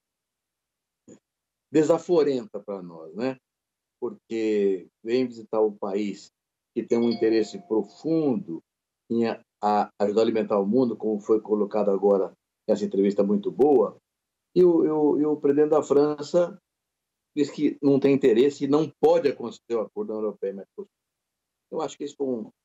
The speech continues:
pouco de desprezo pra nós, um pouco de, eh, desaforo, né? Sem que isso represente de nenhuma forma um desrespeito à França, ao seu povo, à sua cultura, à sua história maravilhosa, mas,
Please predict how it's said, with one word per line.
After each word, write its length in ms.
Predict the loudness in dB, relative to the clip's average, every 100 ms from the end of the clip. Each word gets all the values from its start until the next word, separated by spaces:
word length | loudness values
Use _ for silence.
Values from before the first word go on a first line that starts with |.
| _ _ _ -8
pouco 240 | -6 -10
de 140 | -12
desprezo 800 | -4 -2 -2 -2 2 4 2 -4
pra 180 | -4 -4
nós, 300 | 0 2 2
um 80 | 2
pouco 320 | 0 -2 -2
de, 260 | -4 -4 -4 _ _ _ _ _ -4
eh, 840 | 0 2 2 0 0 -2 -4 -8 -12 _ _ _ _ _ _ _ _ _ 2
desaforo, 520 | 2 2 0 0 -2 _ _ _ -10
né? 320 | -8 -8 -12 _ _ _ _ _
Sem 140 | -4 -4
que 160 | -6
isso 280 | -6 -4 -2
represente 480 | -2 -2 -2 -2 -6
de 80 | -6
nenhuma 220 | -6 -6
forma 480 | -2 0 0 -2 -6 _ _ _ _ _
um 60 | -2
desrespeito 720 | 0 0 -2 -2 0 0 0
à 80 | -6
França, 640 | -2 2 4 4 2 -4
ao 80 | -10
seu 220 | -4 -6 -4
povo, 240 | 0 0 0
à 40 |
sua 180 | -4 -6
cultura, 420 | -8 _ -4 -2
à 20 |
sua 80 | -4
história 280 | -2 2 2
maravilhosa, 640 | 2 -4 -6 2 4 4 0 _ _ _ _ _ -2
mas, 400 | 0 0 -2